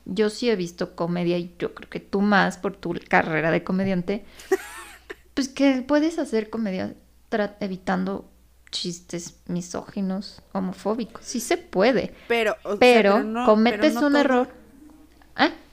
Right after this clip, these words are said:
Speaker 2: Pero no todo es, eh, tema misógino o femin-, o sea, como este tema del feminismo o de
Speaker 1: Ujú.
Speaker 2: temas como de, eh, preferencia sexual.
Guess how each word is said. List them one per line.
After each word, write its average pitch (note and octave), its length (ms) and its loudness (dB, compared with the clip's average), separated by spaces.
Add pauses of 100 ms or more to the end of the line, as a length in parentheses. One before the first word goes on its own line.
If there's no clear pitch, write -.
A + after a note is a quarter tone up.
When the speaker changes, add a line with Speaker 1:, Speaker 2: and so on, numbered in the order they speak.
(520)
Speaker 2:
Pero G#3 240 -4
no A3+ 140 -6
todo C#4 320 -10
es, C4 300 -10 (120)
eh, E3 120 -18 (100)
tema G3 500 -4
misógino F3+ 1000 -8
o D#3+ 40 -8
femin-, D3+ 520 -10 (200)
o E3 80 -12
sea, D#3 180 -14
como D3+ 220 -14
este E3 220 -14
tema E3+ 500 -8 (600)
del D#3+ 320 -4
feminismo E3 1040 -8
o D#3+ 200 -4
de D3 680 -2
Speaker 1:
Ujú. - 0 - (800)
Speaker 2:
temas F3+ 400 -8
como F3 260 -8
de, C#3+ 500 -6 (840)
eh, D3+ 320 -8
preferencia E3+ 460 -8
sexual. E3 460 -8